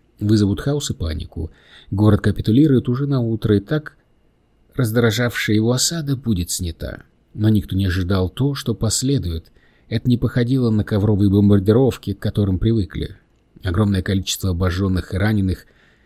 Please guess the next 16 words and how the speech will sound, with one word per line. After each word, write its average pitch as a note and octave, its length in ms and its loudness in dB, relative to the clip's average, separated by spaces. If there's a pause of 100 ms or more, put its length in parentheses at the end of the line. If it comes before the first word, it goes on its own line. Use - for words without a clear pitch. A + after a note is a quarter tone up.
(220)
отравление F#2 680 0
непонятным F#2 500 0
ядом, G2 540 0
а G2 80 -2
на F2+ 180 0
утро A2 320 0
ветер A2 460 0
переменился, B2 960 -2
и G#2+ 160 -2
облако G2+ 380 -2
радиоактивной G2 580 0
пыли A#2 320 2
снесло G2+ 540 -4
на G2+ 120 0
позиции E2+ 540 -6
немцев. - 440 -10